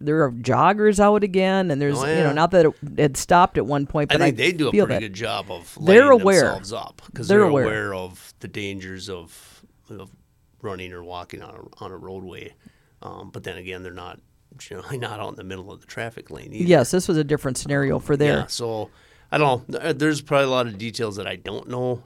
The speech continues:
Speaker 2: yet to speak of, so
Speaker 1: Right.
Speaker 2: I can't really say, you know, what, what caused that and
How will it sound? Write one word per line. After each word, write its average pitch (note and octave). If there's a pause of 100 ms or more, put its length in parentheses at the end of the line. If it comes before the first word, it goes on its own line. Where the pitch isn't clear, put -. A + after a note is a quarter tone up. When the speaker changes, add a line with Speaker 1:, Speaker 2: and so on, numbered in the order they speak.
(100)
Speaker 2:
yet C3 (340)
to A#2
speak -
of, B2+
so -
Speaker 1:
Right. F3+
Speaker 2:
I G2
can't G#2
really G2 (560)
say, G2 (240)
you -
know, G2+ (720)
what, F#2 (800)
what -
caused -
that F2+
and F#2+